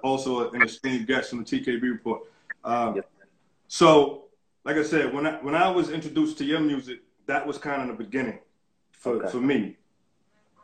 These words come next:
Speaker 1: on this road, on this path here. You've been producing since, you said, two thousand and eight?
Speaker 2: About two thousand eight, yeah.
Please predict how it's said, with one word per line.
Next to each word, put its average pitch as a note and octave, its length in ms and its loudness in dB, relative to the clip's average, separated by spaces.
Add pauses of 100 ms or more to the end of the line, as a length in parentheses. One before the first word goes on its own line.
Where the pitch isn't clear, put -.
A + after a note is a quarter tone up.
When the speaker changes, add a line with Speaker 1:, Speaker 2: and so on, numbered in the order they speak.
(140)
Speaker 1:
on C3 180 0
this D3+ 200 8
road, B2+ 420 2
on B2+ 100 0
this C#3+ 140 2
path C#3+ 360 4
here. C3 320 0 (1160)
You've F3+ 180 4
been F#3 140 6
producing D#3+ 460 6
since, D3 340 0
you D3+ 60 -4
said, C3+ 180 0
two D3+ 140 -4
thousand C#3+ 400 2
and B2+ 100 -6
eight? D#3 380 0 (760)
Speaker 2:
About C#3 260 6
two F3 180 -10
thousand F#3+ 480 8
eight, F#3+ 320 0
yeah. C3+ 320 -2